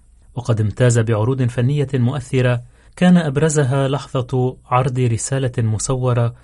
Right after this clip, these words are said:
مؤثرة من البابا فرانسيس الذي توفي قبل أربعة عشر يوماً، وكان قد سجلها خصيصاً لهذا الحدث.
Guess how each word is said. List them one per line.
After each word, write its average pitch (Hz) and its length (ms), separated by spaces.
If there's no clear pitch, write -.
مؤثرة 147 560
من 127 160
البابا 120 320
فرانسيس 117 680
الذي 120 240
توفي 123 560
قبل 120 300
أربعة 123 420
عشر 120 320
يوماً، 120 540
وكان 170 320
قد 160 200
سجلها 139 540
خصيصاً 131 580
لهذا 113 400
الحدث. 113 580